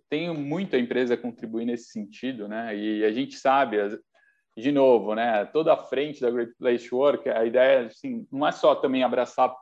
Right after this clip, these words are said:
árvores, as empresas estão percebendo, né, que o colaborador feliz, não só no ambiente de trabalho, mas de forma geral, gera, de novo, mais resultado, ele tá menos propenso a querer mu-, mudar de emprego ou, ou,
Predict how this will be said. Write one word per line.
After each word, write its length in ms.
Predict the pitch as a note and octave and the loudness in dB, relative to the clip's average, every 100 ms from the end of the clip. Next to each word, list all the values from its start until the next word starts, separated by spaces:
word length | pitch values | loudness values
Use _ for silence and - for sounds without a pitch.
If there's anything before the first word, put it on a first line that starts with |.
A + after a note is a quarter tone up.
| - | 0
árvores, 440 | B2 C#3 A2 G#2+ | 2 2 2 0
as 20 | |
empresas 480 | B2+ B2+ C3+ D3+ C#3+ | -2 2 4 4 0
estão 280 | - E3 E3 _ _ _ _ _ | -6 -8 -8 _ _ _ _ _
percebendo, 760 | D3 D3 - D3+ A2+ D#3+ C#3+ A2 | 2 2 2 2 4 2 2 -2
né, 140 | A2+ | -4
que 140 | - B2 | -6 -4
o 20 | |
colaborador 640 | C3+ C3 B2+ B2+ A#2+ D#3 | 4 4 6 6 6 4
feliz, 520 | D#3+ - D#3 B2 C3+ | 4 2 2 2 -2
não 160 | C3+ D#3 | -2 -2
só 120 | F3 | 0
no 80 | D#3 | 2
ambiente 300 | C#3+ B2+ B2 | 2 0 -2
de 80 | B2 | 2
trabalho, 420 | B2 A2+ A2 G#2 - _ _ | 2 6 4 2 -8 _ _
mas 100 | B2+ | -6
de 60 | B2 | -2
forma 300 | - D#3 E3+ | 2 2 2
geral, 380 | F3 D#3 F3+ B2+ | 2 4 2 -2
gera, 560 | A#2+ A#2+ C3+ C#3+ C#3+ | -2 6 8 8 8
de 140 | C3+ C#3 | 4 0
novo, 340 | B2 B2+ A2 | 0 0 0
mais 260 | A2 A#2 A#2+ | -2 -2 -2
resultado, 680 | B2+ B2 C3 C3 A#2+ A#2 A2+ | -6 -8 -6 2 4 4 4
ele 140 | A2 | 0
tá 120 | A2 B2 | 0 0
menos 400 | A#2+ C#3 C#3 - | 2 0 -2 -4
propenso 680 | C3 B2+ B2+ B2 B2 B2 - _ - | -4 -2 0 0 -2 -8 -14 _ -14
a 80 | - | -2
querer 300 | B2 A#2+ A#2+ | 2 4 4
mu-, 260 | B2 B2 B2 A2+ A2+ | 2 -2 -4 -6 -4
mudar 340 | C3 A#2+ A#2+ | -2 4 6
de 100 | A2+ | 4
emprego 680 | A2+ - A#2 C3 B2 A2+ G#2+ | 0 -2 2 4 6 4 2
ou, 760 | A2 A2 - B2 A#2 A2+ G#2+ - | 2 0 2 4 4 4 2 -2
ou, 420 | A2+ A2 G#2 G#2+ | 0 0 0 -6